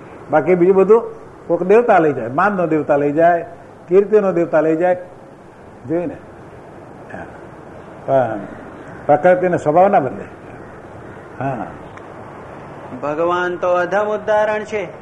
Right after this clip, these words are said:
Speaker 2: પતિત પાવન છે
Speaker 1: પતિત
Speaker 2: ને
Speaker 1: પાવન.
Speaker 2: અશરણ શરણ છે.
Speaker 1: હમ.
Speaker 2: પણ ભગવાનનો આશરો કરે તો,
Speaker 1: આશરો કરે તો, અને નિર્દોષ માનીને એનો આશરો કરે તો.
Speaker 2: તે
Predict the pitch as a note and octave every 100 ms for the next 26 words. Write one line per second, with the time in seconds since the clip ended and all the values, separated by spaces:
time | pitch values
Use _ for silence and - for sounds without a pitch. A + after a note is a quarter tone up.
0 | - - - - - E3+ F3+ F3+ F3+ F3+
1 | G3 G#3+ G#3+ G#3+ G#3 G#3+ G#3+ G#3+ F#3+ G3+
2 | G#3+ G#3+ G#3+ F#3+ G3+ A3 A3 D#3 C#3 C#3
3 | D#3 F#2+ - - - - - - - -
4 | - - - - - - - - - -
5 | - - - E3 F3 E3+ E3+ F3+ F#3 F3+
6 | F3 F3 - G#3 A3 G3 F#3 G3 - F#3+
7 | F#3 - - - C3 A#2+ D3+ G#3+ G#3 F#3
8 | D#3+ D#3 - E3 - - - - - -
9 | - - - - - - - - - -
10 | - - - B2+ D3+ D#3+ D#3+ F#3+ C#3+ D#3+
11 | F3 F3+ E3+ E3 E3 - F3+ C#3 D#3 C#3+
12 | D#3 - - - - - - - - -
13 | - - - - - - - - - -
14 | - - - - - - - - - E3